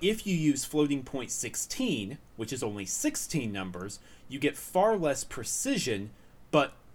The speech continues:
it's going to be twice as powerful because it's half as less numbers, half as many numbers, excuse me, which means you can go twice as far.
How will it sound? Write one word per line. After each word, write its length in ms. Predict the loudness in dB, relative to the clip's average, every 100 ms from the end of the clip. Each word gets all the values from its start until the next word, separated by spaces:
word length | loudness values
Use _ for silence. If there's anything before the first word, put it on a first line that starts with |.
| -6
it's 140 | -2
going 200 | 2 2
to 60 | 0
be 220 | -4 -4
twice 340 | -4 -4 -4 -6
as 80 |
powerful 420 | -2 0 0 -4 -16 -12
because 220 | -12 -10
it's 140 | -10
half 260 | 0 2 2
as 120 | -2
less 240 | -4 -4 -4
numbers, 560 | -4 -6 -8 -10 -10 -16 -4
half 200 | 0 0
as 80 | 0
many 220 | -2 -2
numbers, 360 | -2 -4 -4 -6
excuse 320 | -6 -6 -6
me, 80 | -6
which 240 | -6 -4
means 180 | -4 -4
you 100 | -6
can 180 | -6 -6
go 280 | -4 -4 -8 -14 -18
twice 320 | -8 -4 -2 -4
as 100 | 2
far. 380 | 6 6 4